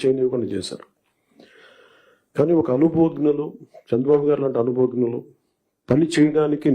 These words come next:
నేర్చుకోవడానికి సిద్ధంగా ఉన్న నాలాంటి వ్యక్తి, చాలా పరిపాలన దక్షత అనుభవం ఉన్న నా మంత్రివర్గ సహచరులు, మేమందరం కూడా ఈ రాజ్యాంగాన్ని కాపాడటానికి,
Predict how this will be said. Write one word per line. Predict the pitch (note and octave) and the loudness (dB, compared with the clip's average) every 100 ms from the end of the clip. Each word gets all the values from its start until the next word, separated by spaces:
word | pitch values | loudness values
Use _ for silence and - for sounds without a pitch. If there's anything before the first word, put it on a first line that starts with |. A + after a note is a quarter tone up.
| A#2+ | 4
నేర్చుకోవడానికి | D#3 D#3 D3 D3 C#3+ C3 A#2+ | 4 2 -2 -2 -2 -6 -6
సిద్ధంగా | B2+ C3 B2+ B2+ | -2 -2 -2 -2
ఉన్న | A#2+ A2 A2 | -2 0 0
నాలాంటి | A#2 B2+ B2 A#2 | 0 0 -2 -2
వ్యక్తి, | B2 - A#2 - - _ _ _ - - - _ - | -2 -2 -4 -4 -10 _ _ _ -20 -20 -20 _ -6
చాలా | C3+ D3+ - | -2 0 0
పరిపాలన | C3+ C#3+ D#3 D#3 C3 | 0 0 0 -2 -2
దక్షత | B2 D3+ C3+ B2+ | -4 -4 -2 -2
అనుభవం | B2+ A#2 B2 | -2 -2 -2
ఉన్న | A#2+ A2 A2+ | -4 -2 -2
నా | G#2 | 0
మంత్రివర్గ | A2+ A#2+ B2 A#2+ B2+ - | -2 -2 -2 -2 -2 -2
సహచరులు, | B2 A#2+ A#2+ A#2 | -2 -2 -4 -2
మేమందరం | A#2 C#3+ D#3+ C#3+ | 0 0 0 -2
కూడా | C#3+ B2+ A#2 - A2+ | -2 -2 -4 0 0
ఈ | G#2+ | 2
రాజ్యాంగాన్ని | A#2 C3+ C#3+ C#3+ C#3 C3+ C#3 C3+ - - _ _ - | 0 0 -2 -2 -4 -6 -4 -4 -6 -12 _ _ -4
కాపాడటానికి, | D3 D#3+ D#3+ D3+ C#3+ C3 C#3 | -2 -2 -4 -4 -4 -4 -4